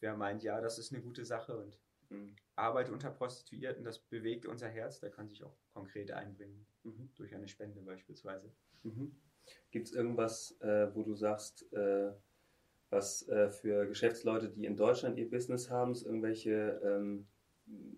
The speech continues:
Speaker 2: irgend-, irgendwelche Möglichkeiten gibt, an dem, was ihr mit B four T tut, also mit Business for Transformation, sich zu beteiligen oder Teil davon zu sein?
Speaker 1: Ja,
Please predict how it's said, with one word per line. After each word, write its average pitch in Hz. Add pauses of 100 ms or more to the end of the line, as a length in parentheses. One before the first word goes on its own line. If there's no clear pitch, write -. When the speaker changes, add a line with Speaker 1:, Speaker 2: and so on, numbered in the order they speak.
(120)
Speaker 2:
irgend-, 107
irgendwelche 107
Möglichkeiten 113
gibt, 110
an 101
dem, 110
was 110
ihr 110
mit 107
B 110
four 104
T 120
tut, 123 (100)
also 107
mit 101
Business 107
for 104
Transformation, 104 (520)
sich 107
zu 107
beteiligen 127
oder 107
Teil 117
davon 143
zu 147
sein? 151 (380)
Speaker 1:
Ja, 92